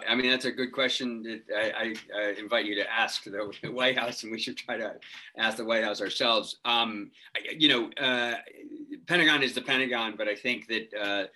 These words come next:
the Biden administration, uh, tried to come in and, and, in their words, kind of right the ship,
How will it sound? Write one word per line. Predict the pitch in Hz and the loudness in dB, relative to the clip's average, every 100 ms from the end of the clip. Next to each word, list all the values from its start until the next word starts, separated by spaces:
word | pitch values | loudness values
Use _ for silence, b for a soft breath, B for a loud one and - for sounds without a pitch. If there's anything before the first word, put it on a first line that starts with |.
| B B - - | B B -18 -4
the | 117 | 2
Biden | 127 131 | 4 6
administration, | 127 117 127 110 113 104 - - - 135 | 6 4 2 0 -2 -6 -10 -14 -8 -4
uh, | 107 | -4
tried | - 135 | 0 2
to | 120 | 2
come | - 123 | 0 0
in | 120 113 | 2 0
and, | 104 98 107 | -2 -4 -4
and, | 101 98 - - 92 90 98 - | -2 -2 -6 -14 -12 -12 -14 -8
in | 110 | -4
their | 113 113 110 | 0 0 0
words, | 107 101 | -2 -2
kind | - 104 | -4 -6
of | 90 | 0
right | 110 117 - | 2 2 0
the | 107 | -2
ship, | - 143 - | 0 0 -2